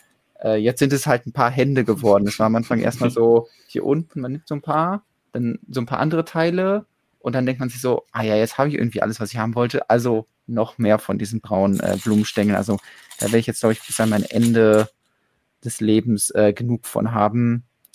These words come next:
Äh, kann also sehr viele Techniken ausprobieren, die sehr, äh, teilelastig in diese Richtung sind. So,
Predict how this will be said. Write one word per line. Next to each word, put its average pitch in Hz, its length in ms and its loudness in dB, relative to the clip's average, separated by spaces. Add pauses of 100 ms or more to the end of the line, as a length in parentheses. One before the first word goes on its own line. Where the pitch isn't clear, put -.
(140)
Äh, 95 160 -4
kann 107 220 -4
also 104 180 -4
sehr 104 220 0
viele - 480 -4
Techniken 110 500 -2
ausprobieren, 101 500 -4
die 101 100 -8
sehr, 98 440 -2 (580)
äh, - 460 -2 (100)
teilelastig 104 600 -4
in 104 60 -8
diese 107 200 -12
Richtung - 260 -14
sind. - 240 -18 (260)
So, - 280 -4